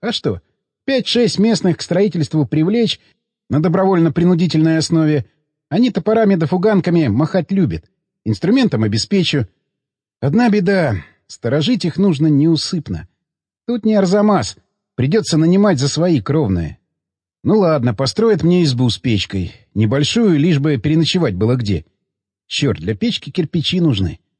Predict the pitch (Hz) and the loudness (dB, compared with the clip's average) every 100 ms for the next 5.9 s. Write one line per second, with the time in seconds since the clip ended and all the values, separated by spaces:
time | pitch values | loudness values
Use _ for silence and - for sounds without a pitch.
0 | _ _ _ 85 135 185 175 170 156 160 | _ _ _ -2 2 2 2 2 2 0
1 | - 143 156 - _ _ _ _ _ 92 | -2 -2 -2 -4 _ _ _ _ _ -8
2 | 104 110 120 160 151 _ _ _ _ 120 | -4 0 0 0 -2 _ _ _ _ -8
3 | - 180 208 226 202 196 180 190 180 123 | -4 -2 2 2 2 2 2 0 0 0
4 | 98 135 202 - 170 165 117 - 90 151 | 0 0 0 2 2 2 0 -6 -4 -2
5 | 160 - 151 104 98 95 90 87 | -4 -2 -2 0 -2 -6 -6 -8